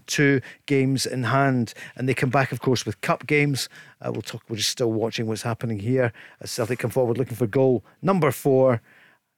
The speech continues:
And, uh, no, Mark, it's, uh, resolutely staying out.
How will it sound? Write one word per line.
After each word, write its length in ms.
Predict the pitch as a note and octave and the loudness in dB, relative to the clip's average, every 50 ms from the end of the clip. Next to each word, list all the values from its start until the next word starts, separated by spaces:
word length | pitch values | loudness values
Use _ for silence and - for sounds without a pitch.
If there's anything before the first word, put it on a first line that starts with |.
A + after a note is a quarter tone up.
| _ _ _ | _ _ _
And, 440 | G#2+ A2 A2+ A2+ A#2 B2 B2 A2+ B2+ | -12 -10 -10 -8 -8 -8 -6 -2 -2
uh, 100 | B2+ B2 | -2 0
no, 220 | A#2+ C#3 D3 D#3+ - | 0 0 0 0 0
Mark, 360 | B2+ C3+ D3+ F3 E3+ - - | 0 2 2 2 0 0 -2
it's, 260 | C3+ C3+ B2 - - | -2 -2 -2 0 0
uh, 140 | D3+ C3+ C3 | 2 2 2
resolutely 640 | B2 D3 E3 D3 D3 D#3+ D3+ E3+ F#3+ - D3 D3+ | 4 2 2 4 4 4 4 4 2 2 2 0
staying 380 | C#3+ - - E3 D#3 D#3 D#3 D3+ | 0 2 2 2 4 4 4 6
out. 360 | D3+ C#3 A#2 G#2 - - - | 6 4 4 2 0 -4 -8